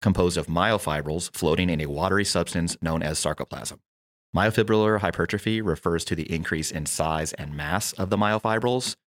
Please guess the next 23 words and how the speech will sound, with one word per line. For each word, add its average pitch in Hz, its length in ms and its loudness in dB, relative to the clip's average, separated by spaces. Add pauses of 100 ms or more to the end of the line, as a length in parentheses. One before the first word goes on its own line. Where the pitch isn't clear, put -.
(120)
That's 82 200 0
the 78 180 0
contractile 78 560 -2
proteins 78 420 -2
of 78 80 -6
the 76 80 -2
muscle 76 240 -4
itself. - 380 0 (320)
And 101 80 0
based 147 180 4
on 107 80 4
animal 87 280 2
studies, 82 400 2
the 85 80 2
number 101 200 4
of 78 60 0
myofibrils 80 680 0
doesn't 92 260 2
seem 85 180 2
to 80 100 -2
increase 78 600 -2
after 80 240 -2
birth, 71 300 -2